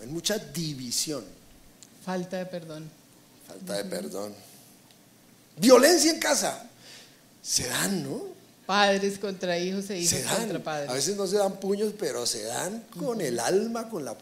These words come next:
Speaker 1: con la boca, oiga, tremendo. Por ahí hay alguno, no vamos a nombrar nada ni nada. La influencia del mundo, tremendo.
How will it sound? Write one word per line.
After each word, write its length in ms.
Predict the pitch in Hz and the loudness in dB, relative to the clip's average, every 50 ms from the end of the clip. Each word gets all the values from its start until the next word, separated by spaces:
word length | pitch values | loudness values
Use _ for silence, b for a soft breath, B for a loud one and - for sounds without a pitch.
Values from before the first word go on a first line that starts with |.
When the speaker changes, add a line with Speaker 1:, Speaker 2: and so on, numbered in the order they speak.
| - - - | -14 -16 -8
Speaker 1:
con 160 | - 135 117 | -6 -4 -4
la 100 | 107 98 | -4 -4
boca, 360 | 92 113 180 190 - - 156 110 | -4 -4 -4 -4 -4 -6 -8 -8
oiga, 320 | 107 104 101 98 98 - - - - - - | -8 -10 -12 -14 -14 -16 -16 -18 -20 -20 -16
tremendo. 680 | - - - 131 120 135 151 180 196 190 180 151 123 107 113 - B B B B B B B B B B B - | -16 -14 -12 -12 -10 -8 -8 -6 -6 -6 -8 -8 -12 -12 -14 -16 B B B B B B B B B B B -14
Por 120 | - 110 110 | -10 -8 -6
ahí 120 | 127 151 | -4 -2
hay 140 | 139 139 135 | -2 0 0
alguno, 360 | 127 120 110 117 117 110 107 | -2 -2 -4 -4 -6 -6 -4
no 100 | 113 127 | -4 -4
vamos 240 | 127 131 131 120 110 | -4 -4 -4 -6 -6
a 40 | 110 | -8
nombrar 340 | 104 101 95 90 101 98 95 | -10 -10 -10 -6 -6 -6 -6
nada 260 | 98 95 92 92 85 | -8 -10 -12 -14 -14
ni 80 | 87 87 | -16 -16
nada. 200 | - - - - - - - - - - - - - - - - - - - B B B B B B B B | -18 -18 -20 -20 -20 -20 -20 -20 -20 -20 -20 -20 -20 -20 -20 -20 -20 -20 -20 B B B B B B B B
La 80 | 180 | 2
influencia 480 | 190 190 - 170 185 190 185 - 185 180 | 4 4 6 6 8 8 8 8 8 8
del 140 | 170 156 147 | 8 6 4
mundo, 360 | 151 156 147 135 120 110 98 95 - - | 2 0 0 0 -2 -4 -6 -8 -10 -8
tremendo. 480 | - 127 131 135 139 127 110 98 92 | -4 -4 -2 -2 -2 -2 -4 -6 -12